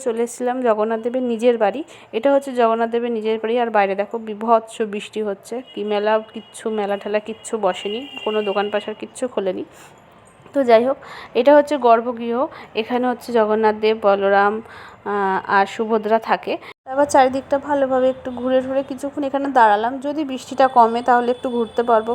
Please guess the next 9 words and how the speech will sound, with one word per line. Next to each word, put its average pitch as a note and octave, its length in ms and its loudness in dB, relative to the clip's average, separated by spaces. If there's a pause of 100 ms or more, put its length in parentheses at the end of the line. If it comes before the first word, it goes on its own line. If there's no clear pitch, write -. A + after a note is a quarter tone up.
কিন্তু B3+ 260 -10
কপালটাই B3 420 2 (100)
খারাপ, A3 240 4 (320)
এমন C4 160 -4 (120)
দিনেই C#4+ 300 -4
এসেছি, C4 300 -6 (400)
তাতে D4+ 180 2 (120)
বৃষ্টিও C#4+ 380 0 (100)
কমছে C4 300 0